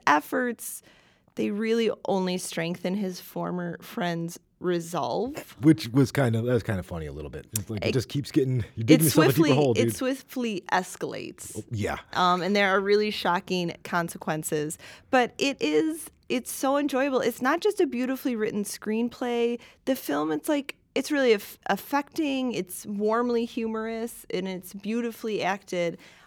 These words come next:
Speaker 1: Um, definitely one of my favorite films this year and a good one to, to start your weekend off with.
Speaker 2: I mean, it's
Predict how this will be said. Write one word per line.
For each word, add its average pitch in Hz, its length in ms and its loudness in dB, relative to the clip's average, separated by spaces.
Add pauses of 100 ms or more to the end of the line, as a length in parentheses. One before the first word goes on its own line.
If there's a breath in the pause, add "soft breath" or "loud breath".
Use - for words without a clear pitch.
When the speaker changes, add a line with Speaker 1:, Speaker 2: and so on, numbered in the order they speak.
Speaker 1:
Um, 185 400 2
definitely 233 460 0
one 208 220 -2
of 202 80 -2
my 196 140 -2
favorite 185 440 -4
films 175 500 -2
this 170 260 -4
year 165 140 -4
and 165 100 -4
a 165 40 -6
good 175 180 -4
one 170 200 -4
to, 160 260 -4
to - 220 -8
start 156 240 -2
your 160 120 -2
weekend - 360 -6
off - 220 -8
with. - 160 -10 (200)
Speaker 2:
I 165 80 0
mean, 165 420 4 (320)
it's 151 160 -4